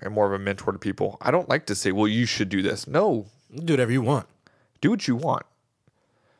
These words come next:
Speaker 1: This is my opinion. Take a, take, take it with what you, I'm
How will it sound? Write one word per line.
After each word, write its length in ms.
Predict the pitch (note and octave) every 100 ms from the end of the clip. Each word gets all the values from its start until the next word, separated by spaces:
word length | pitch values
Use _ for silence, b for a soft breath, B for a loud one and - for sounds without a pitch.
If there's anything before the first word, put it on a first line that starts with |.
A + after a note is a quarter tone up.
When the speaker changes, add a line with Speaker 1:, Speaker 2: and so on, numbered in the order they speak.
| _
Speaker 1:
This 140 | C#3 D3
is 100 | B2+
my 140 | G#2+
opinion. 400 | G#2 - F2+ - _ _ _ -
Take 180 | B2+ C3
a, 120 | A2+ -
take, 280 | - C#3+ C#3+ - _ _ _ _ _ _ _ _ _ _ _
take 140 | B2+ B2+
it 60 |
with 200 | A#2 G#2+
what 180 | G#2+ G#2
you, 200 | G2 F#2+ - -
I'm 220 | G2+ F#2+